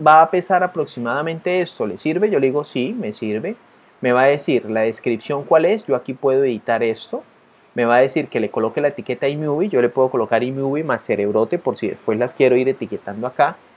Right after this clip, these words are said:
Me dice cuál es el formato del video. ¿Solo audio o solo video? O video y audio, perdón. Yo le voy a decir video y audio, pero fíjate que también es solo audio. O sea, puedes hacer aquí unas mezclas y puedes subirlo.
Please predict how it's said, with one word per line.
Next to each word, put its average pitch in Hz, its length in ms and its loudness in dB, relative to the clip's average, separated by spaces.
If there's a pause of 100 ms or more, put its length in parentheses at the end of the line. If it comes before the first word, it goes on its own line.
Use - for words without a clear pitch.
(240)
Me 135 120 4
dice 139 300 2
cuál 165 240 4
es 170 140 -2
el 170 100 -2
formato 117 480 -2
del 135 140 -2
video. 107 440 -2 (300)
¿Solo 156 420 4
audio 185 400 4
o 113 80 0
solo 113 320 -4
video? 110 540 -2
O 131 140 4
video 113 300 2
y 131 60 4
audio, 113 320 2
perdón. 104 440 -6 (360)
Yo 131 120 2
le 135 40 4
voy 143 120 4
a 139 40 6
decir 117 220 -2
video 127 320 4
y 143 80 2
audio, 143 320 4
pero 107 160 -2
fíjate 113 440 -4
que 147 120 -4
también 101 380 -6
es 107 100 -8
solo 120 320 2
audio. 156 240 4
O 92 60 -10
sea, 98 140 -4
puedes 127 260 2
hacer 120 200 -2
aquí 123 160 -8
unas 147 200 -8
mezclas 156 400 -6
y 113 60 -8
puedes 90 280 -8
subirlo. 123 420 -6